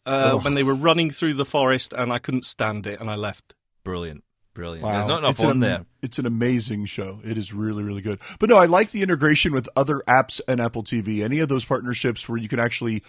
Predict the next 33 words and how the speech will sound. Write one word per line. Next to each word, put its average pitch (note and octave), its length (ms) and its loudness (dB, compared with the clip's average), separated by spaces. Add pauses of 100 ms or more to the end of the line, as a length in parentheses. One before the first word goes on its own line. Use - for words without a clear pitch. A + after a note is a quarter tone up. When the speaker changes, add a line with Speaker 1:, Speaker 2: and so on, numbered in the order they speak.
(240)
Speaker 2:
search F3+ 540 2
and C3+ 80 0
then B2+ 100 0
it A2+ 100 -6
says, D3+ 320 2
"Oh, B3 160 6
that's E3+ 280 2
in C#3 100 2
Disney A#2+ 260 -2
Plus," E3+ 380 -2
or, G#2+ 160 -4
"Oh, F3 140 4
that's B2 340 0
also A2 360 -2
in C#3+ 80 -2
this A3 200 -2
app G#2+ 220 0
or A2+ 100 -4
that E3 160 0
app." A#2 240 0 (320)
I B2 80 0
love B2 440 4
that, A#2+ 300 0
that A#2+ 160 -6
they've A#2+ 160 -2
had A2+ 380 0
those A#2+ 240 -2
partnerships A2+ 580 -4
'cause G#2+ 160 -6
it A2 80 -4
makes A2+ 240 -4
it - 80 -6
nice A2 360 -6